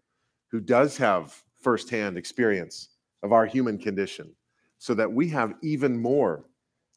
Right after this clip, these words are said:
reason to trust him and come near to him in our weakness and sin. For the rest of the sermon, there are three main things I'd like to focus on in our passage. One, the fact that Jesus took on flesh and blood.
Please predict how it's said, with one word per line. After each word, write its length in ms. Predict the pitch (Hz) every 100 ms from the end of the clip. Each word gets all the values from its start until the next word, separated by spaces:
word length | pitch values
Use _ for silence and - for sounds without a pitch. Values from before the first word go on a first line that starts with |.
| _
reason 380 | 127 151 123 98
to 100 | 104
trust 420 | - - 127 -
him 300 | 113 90 76 _
and 140 | 104 -
come 240 | 123 110
near 200 | 113 107
to 140 | 107
him 320 | 101 101 87 - _ _ _
in 100 | 113
our 180 | 104 113
weakness 480 | 95 107 107 92 -
and 140 | 82
sin. 420 | - - 87 78 71 _ _ _ _ _ _ _ _ _ _ _ _ _ _ - _ _ _ _ _
For 80 | -
the 80 | 147
rest 220 | 165 170
of 60 | 143
the 40 |
sermon, 320 | - 160 151
there 160 | 131 131
are 60 | 127
three 220 | 160 160
main 240 | 143 139
things 440 | 131 139 135 - -
I'd 140 | 135 139
like 160 | 131
to 80 | 131
focus 400 | 143 135 135 -
on 200 | 104 120
in 60 | 104
our 100 | 101
passage. 500 | 98 95 - 123 107
One, 420 | 101 92 131 113
the 80 | 117
fact 360 | 123 127 127
that 120 | 127
Jesus 440 | 107 127 131 131 127
took 280 | - 127 123
on 320 | 110 113 123
flesh 380 | 123 117 117 110
and 120 | 90
blood. 380 | 92 95 139